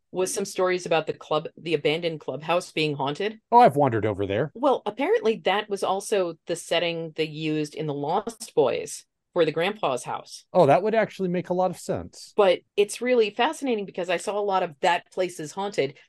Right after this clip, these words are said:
Speaker 1: No stories
Speaker 2: Mm-hmm.
Speaker 1: associated with it specifically, just the knowledge and understanding that it was haunted.
Speaker 2: Yeah. And in fact,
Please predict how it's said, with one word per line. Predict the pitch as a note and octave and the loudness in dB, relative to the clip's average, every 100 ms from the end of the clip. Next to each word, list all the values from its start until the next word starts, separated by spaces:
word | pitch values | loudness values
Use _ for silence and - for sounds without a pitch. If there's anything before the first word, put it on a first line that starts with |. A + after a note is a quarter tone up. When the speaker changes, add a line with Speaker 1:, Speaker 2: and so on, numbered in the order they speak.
| _ | _
Speaker 1:
No | E3+ F#3+ C4+ | 0 2 2
stories | C#4+ - D#4 F4+ G3 | 0 -2 0 0 0
Speaker 2:
Mm-hmm. | C3+ | -2
Speaker 1:
associated | - A2+ G2 G#2+ - | -4 -4 -2 -6 -6
with | - - | -10 -12
it | - | -6
specifically, | - C#3+ D3+ D3+ D3 | -6 0 0 2 -2
just | C#3+ D#3 D3+ - | 0 -2 -2 -10
the | E3+ | -8
knowledge | D3+ D3+ D3+ E3+ C#3 D3 | -4 -2 0 2 0 -2
and | D3+ | -6
understanding | D3+ D3 C#3 - D#3 D3+ C#3+ | -4 -4 -6 -2 -2 0 -2
that | C3 | -4
it | - | -6
was | C#3 | -8
haunted. | D3+ C#3+ - - - _ - | -4 -4 -6 -12 -18 _ -2
Speaker 2:
Yeah. | A2+ G2 - | 0 0 2
And | F#3+ | 4
in | G#3 D#3 | 4 2
fact, | - G3+ D#3+ - | 6 8 8 2